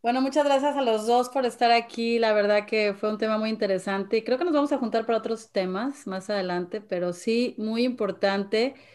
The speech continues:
pues, empezar con nuestros hijos en la casa y también, pues, con nuestras parejas, exparejas, lo que sea, aceptar nuestros errores y decir, "¿Sabes qué?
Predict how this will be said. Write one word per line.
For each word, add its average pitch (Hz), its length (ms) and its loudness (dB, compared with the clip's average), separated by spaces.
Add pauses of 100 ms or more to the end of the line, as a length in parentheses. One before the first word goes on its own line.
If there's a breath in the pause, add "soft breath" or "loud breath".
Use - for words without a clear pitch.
(880 soft breath)
pues, 208 340 0
empezar 226 440 2
con 339 120 4
nuestros 226 400 2
hijos 247 260 2
en 247 100 0
la 190 160 2
casa 202 500 2
y 214 100 0
también, 214 360 -2
pues, 262 220 0
con 208 160 -2
nuestras 202 320 -4
parejas, 214 520 0
exparejas, 208 1000 0
lo 175 180 -6
que 175 120 -4
sea, 226 460 4 (420 loud breath)
aceptar 240 460 4
nuestros 330 340 2
errores 247 520 6
y 262 40 4
decir, 226 260 2
"¿Sabes 277 280 2
qué? 254 400 4